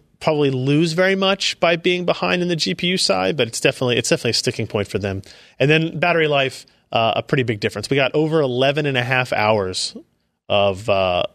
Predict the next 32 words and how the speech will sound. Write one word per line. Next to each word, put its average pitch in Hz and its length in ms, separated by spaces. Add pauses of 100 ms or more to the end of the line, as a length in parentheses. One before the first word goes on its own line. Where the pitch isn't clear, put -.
(120)
usable 123 680
Wi-Fi 107 460
time 95 480
on 101 120
the 98 80
iPad - 360
Pros. - 420 (440)
Uh, 98 160
and 143 120
even 185 200
though 190 120
we 170 140
only 160 140
got, 139 300 (420)
we 131 80
got 131 120
seven 180 420
hours, 101 340
just - 180
over 127 120
seven 139 300
hours 101 340
on 113 220
the 104 420
Surface - 300
Pro, 95 420 (540)
which 120 100
is 117 80
actually 156 420
really 170 280
good 107 400 (400)
for 110 440